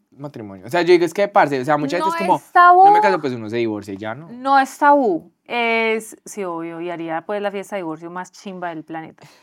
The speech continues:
Speaker 2: Pero, eh, más que tabú es como, marica, a ver,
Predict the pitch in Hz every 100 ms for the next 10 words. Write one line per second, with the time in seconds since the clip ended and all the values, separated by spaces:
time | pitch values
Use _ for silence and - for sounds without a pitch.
0 | _ _ _ _ 311 302 277 277 269 262
1 | 269 277 - - _ _ - 247 240 233
2 | 226 226 233 233 233 240 277 269 262 247
3 | - 233 233 208 190 202 240 165 175 156